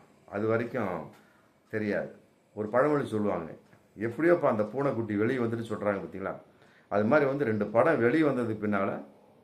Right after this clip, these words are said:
ரவிமோகன் அந்த ப-, பத்து மாச ப-, பங்களா பாக்கி உண்மையா,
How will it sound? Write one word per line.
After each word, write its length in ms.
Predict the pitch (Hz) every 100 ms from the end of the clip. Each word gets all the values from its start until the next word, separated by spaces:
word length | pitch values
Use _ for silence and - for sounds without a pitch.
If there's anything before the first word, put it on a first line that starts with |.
| _ _ _ _ _ _
ரவிமோகன் 640 | 123 135 156 143 131 104 - -
அந்த 220 | 110 113
ப-, 460 | 107 117 113 110 107 104
பத்து 280 | 117 - 120
மாச 360 | 123 123 120
ப-, 280 | 104 107 104 - 90
பங்களா 380 | 117 123 135 117
பாக்கி 340 | 113 113 104
உண்மையா, 580 | 101 104 104 95 95